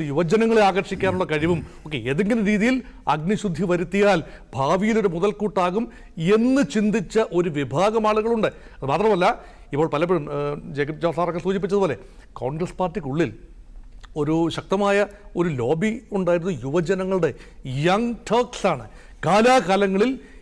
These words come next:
കൊള്ളിമീൻ പോലെ ഇങ്ങനെ ഉദിച്ചുയരുന്ന ഒരു ശക്തിയാണിത്. കോൺഗ്രസ് പാർട്ടിക്ക് പൊതുവെ ദൗർബല്യങ്ങൾ ഉണ്ടാകുമ്പോൾ, ജരാനരകൾ ബാധിക്കുമ്പോൾ, ദേശീയ തലത്തിലും സംസ്ഥാന തലത്തിലും ഒക്കെ തന്നെ പല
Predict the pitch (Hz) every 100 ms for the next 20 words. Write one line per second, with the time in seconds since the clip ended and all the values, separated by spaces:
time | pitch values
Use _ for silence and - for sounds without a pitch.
0 | - - 175 220 262 294 254 202 214 202
1 | 190 190 170 185 - 196 214 214 226 220
2 | - - 208 208 196 240 190 139 123 202
3 | 247 269 - 196 151 143 170 220 - -
4 | 240 233 165 180 160 180 233 226 247 233
5 | 220 156 135 131 127 170 135 - - -
6 | 127 170 208 262 247 240 220 175 156 151
7 | 147 170 127 - - - 127 160 220 269
8 | 226 190 156 233 196 170 - 233 196 175
9 | 196 180 - 208 151 165 233 - - -
10 | 190